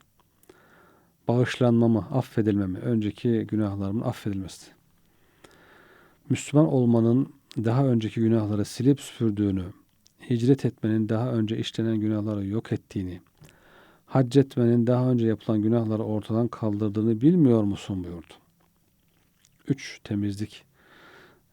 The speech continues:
e, vesilesi var. İman, hicret, hac. Sen şimdi diyor iman ediyorsun, hicret de ettin, Medine'ye gelmiş.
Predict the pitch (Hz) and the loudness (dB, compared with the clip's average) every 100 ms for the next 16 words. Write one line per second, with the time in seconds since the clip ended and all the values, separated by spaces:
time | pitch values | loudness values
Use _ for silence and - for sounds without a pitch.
0 | - 110 98 95 101 - 101 87 104 98 | -10 -8 -6 -6 -6 -4 -4 -4 -8 -6
1 | 135 - - - _ _ _ _ - 120 | -6 -8 -18 -20 _ _ _ _ 2 4
2 | 107 117 143 - _ _ _ _ _ _ | 4 4 0 -6 _ _ _ _ _ _
3 | _ _ _ - - - 107 113 135 - | _ _ _ -20 -10 -6 0 0 -2 -6
4 | - - - - - - _ _ _ _ | -20 -12 -12 -10 -16 -18 _ _ _ _
5 | _ _ _ _ _ _ - - 131 113 | _ _ _ _ _ _ -18 -2 0 0
6 | 113 104 110 135 120 110 113 104 98 90 | -2 -2 -2 -2 0 0 0 -4 -8 -10
7 | - 120 - _ - 123 113 123 - - | -10 -12 -12 _ -8 -2 0 0 -2 -10
8 | 95 _ _ _ _ - 107 - - 104 | -10 _ _ _ _ -8 -8 -8 -12 -14
9 | - _ 113 101 101 95 87 80 - - | -14 _ -6 -6 -6 -8 -14 -16 -18 -20